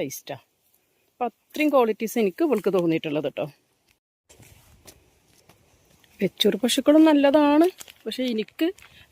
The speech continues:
എൻ്റെ അനുഭവത്തിൽ നിന്നുള്ള കാര്യമാണ് ഞാൻ പറയുന്നത്. ഇവർക്കധികം നമുക്ക്, നമുക്ക് കൃഷ്ണ പശുവിന് വലിയൊരു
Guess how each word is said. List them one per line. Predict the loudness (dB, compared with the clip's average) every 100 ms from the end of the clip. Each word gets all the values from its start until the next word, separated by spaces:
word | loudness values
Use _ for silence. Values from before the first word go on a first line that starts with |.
| -6
എൻ്റെ | -4 0 2
അനുഭവത്തിൽ | 2 2 0 -2
നിന്നുള്ള | -4 -4 -2
കാര്യമാണ് | -2 -2
ഞാൻ | -2 -4
പറയുന്നത്. | -6 -10 -8 -4
ഇവർക്കധികം | -2 0 0 0 0
നമുക്ക്, | -2 -4 -4 -4 -8
നമുക്ക് | -10 -8 -4 -4 -4 _ _ _ _ _
കൃഷ്ണ | -10 -6 -4 -2
പശുവിന് | -2 -2 0 0
വലിയൊരു | 0 -2 -2